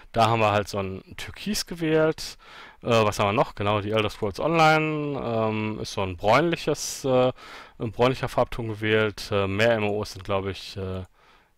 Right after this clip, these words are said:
nicht existent. <laughs> Also es gibt kein Thema da drin. Daher kann ich euch das, äh, jetzt im Moment nicht zeigen, aber wir könnten einfach auf die Unterseite gehen. Äh, hier,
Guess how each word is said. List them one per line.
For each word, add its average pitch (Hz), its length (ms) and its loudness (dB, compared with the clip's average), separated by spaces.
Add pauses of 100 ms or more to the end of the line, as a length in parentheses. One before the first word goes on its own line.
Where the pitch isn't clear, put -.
(100)
nicht 101 200 -10
existent. - 640 -6 (260)
<laughs> 135 100 -2 (220)
Also 98 200 -4
es 90 120 -14
gibt - 120 -20
kein 92 160 -6
Thema 104 220 -6
da 98 80 -8
drin. 98 260 -8 (400)
Daher 98 240 4
kann 98 120 -2
ich 92 80 -6
euch 95 80 -8
das, - 300 -12
äh, 98 140 -4
jetzt 92 280 -2
im 120 60 -4
Moment 101 140 -4
nicht - 100 -12
zeigen, 123 220 2
aber 98 100 -2
wir 95 60 -10
könnten - 180 -6
einfach - 180 -6
auf - 80 -12
die - 80 -16
Unterseite 101 480 -6
gehen. 101 340 -6 (520)
Äh, 92 220 -6
hier, 113 340 -4